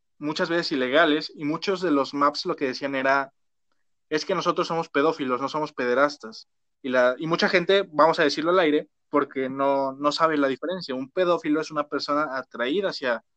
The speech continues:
hacia los niños o hacia los menores de edad con índole sexual,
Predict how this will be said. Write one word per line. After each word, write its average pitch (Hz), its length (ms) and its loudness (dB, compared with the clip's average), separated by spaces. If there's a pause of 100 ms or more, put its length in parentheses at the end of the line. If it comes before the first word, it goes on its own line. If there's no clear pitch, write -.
(380)
hacia 123 280 -6
los 120 160 -6
niños 147 400 -2
o 131 40 -4
hacia 120 160 -8
los 117 140 -10
menores 123 340 -6
de 123 80 -4
edad 127 180 2 (640)
con 131 300 -6
índole 139 320 0
sexual, 143 420 -2